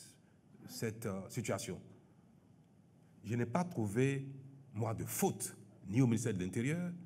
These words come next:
ni à l'Assemblée pour avoir voté une telle loi, ni, euh, à la Sénat, mais j'estime que globalement,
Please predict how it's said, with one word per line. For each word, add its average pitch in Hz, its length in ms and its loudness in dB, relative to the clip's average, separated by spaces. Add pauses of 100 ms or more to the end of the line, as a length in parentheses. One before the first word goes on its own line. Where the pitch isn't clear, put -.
(1600)
ni 107 240 2
à 87 140 0
l'Assemblée 175 600 4
pour 127 160 0
avoir 104 160 4
voté 101 180 2
une 90 120 2
telle 143 160 2
loi, 196 400 0
ni, 120 360 6
euh, 98 300 2
à 104 60 0
la 90 120 4
Sénat, 196 420 0 (300)
mais 110 80 2
j'estime 135 360 4
que 165 100 2
globalement, 104 680 2